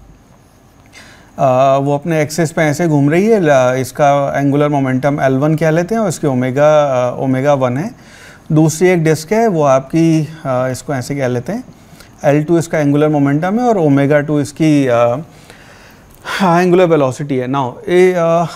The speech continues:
अब उसके बाद ये दोनों कंबाइन हो गई और दोनों एक साथ ऐसे, अ, रोटेट कर रही हैं। इस केस में आपका क्योंकि एंगुलर मोमेंटम कंजर्व रहेगा, so L final will be equal to L initial। Now, दोनों का एंगुलर मोमेंटम बराबर होएगा, which means,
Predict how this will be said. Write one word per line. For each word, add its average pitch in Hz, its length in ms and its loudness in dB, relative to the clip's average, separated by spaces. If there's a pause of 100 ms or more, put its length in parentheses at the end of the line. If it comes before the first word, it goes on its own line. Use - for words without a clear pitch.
अब 185 120 0
उसके - 200 -2
बाद 214 100 0
ये 226 80 0
दोनों 185 260 -2
कंबाइन 156 460 0
हो 165 100 -2
गई 208 140 -4
और 226 120 0
दोनों 160 340 -2
एक 151 140 -2
साथ 170 260 -2
ऐसे, 160 440 -2
अ, 143 220 2
रोटेट 135 360 -2
कर 117 140 -6
रही 117 140 -8
हैं। 127 120 -12
इस 175 200 -2
केस 190 300 0
में 208 80 0
आपका 185 240 0
क्योंकि 175 260 -2
एंगुलर 156 320 2
मोमेंटम 156 420 0
कंजर्व 143 360 0
रहेगा, 127 340 -2 (460)
so - 80 -4
L 165 200 2
final 160 320 0
will 147 160 0
be 151 160 0
equal 156 160 2
to 156 60 -4
L 139 220 0
initial। 135 400 -4 (320)
Now, 131 180 0
दोनों 165 260 2
का 202 120 0
एंगुलर 185 300 0
मोमेंटम 165 440 -2
बराबर 180 320 0
होएगा, 202 280 0
which 170 220 -4
means, 190 340 0